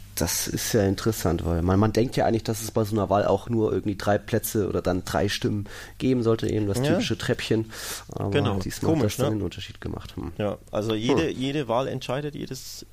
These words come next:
Speaker 2: jede Stimme. Ja, in dem Fall hatte Messi Glück, weil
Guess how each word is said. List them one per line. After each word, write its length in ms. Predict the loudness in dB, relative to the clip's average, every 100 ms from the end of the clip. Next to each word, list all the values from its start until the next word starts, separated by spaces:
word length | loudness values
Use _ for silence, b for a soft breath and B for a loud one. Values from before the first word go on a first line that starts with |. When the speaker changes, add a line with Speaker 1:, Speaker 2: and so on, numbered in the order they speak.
| -14
Speaker 2:
jede 280 | -6 -4 -4
Stimme. 360 | -4 -4 -4 -6 B B B B B B B
Ja, 140 | -2 0
in 140 | 0
dem 160 | -2 -2
Fall 180 | -2 -2
hatte 200 | -2 -4
Messi 260 | -4 -4 -6
Glück, 300 | -6 -6 -6
weil 280 | -4 -6